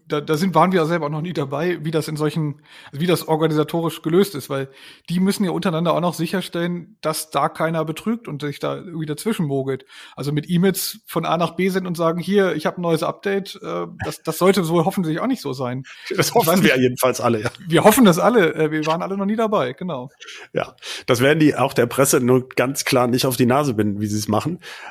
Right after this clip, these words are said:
Speaker 2: Ähm, wir kennen das ja von den Android-Updates. Also da, da scheint ja was passiert zu sein.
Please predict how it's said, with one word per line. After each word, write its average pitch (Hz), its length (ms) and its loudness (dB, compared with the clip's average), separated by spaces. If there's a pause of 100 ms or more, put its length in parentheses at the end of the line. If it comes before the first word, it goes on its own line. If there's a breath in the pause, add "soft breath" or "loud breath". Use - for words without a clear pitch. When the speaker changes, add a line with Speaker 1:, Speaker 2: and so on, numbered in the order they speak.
Speaker 2:
Ähm, 127 440 2 (340 loud breath)
wir 123 120 4
kennen 185 220 2
das 220 140 2
ja 180 100 4
von 165 140 0
den 151 160 4
Android-Updates. 147 960 2
Also 135 240 2
da, 123 340 0
da 131 200 0
scheint 165 280 0
ja 175 100 4
was 147 160 0
passiert 135 340 0
zu 180 120 -4
sein. 175 300 0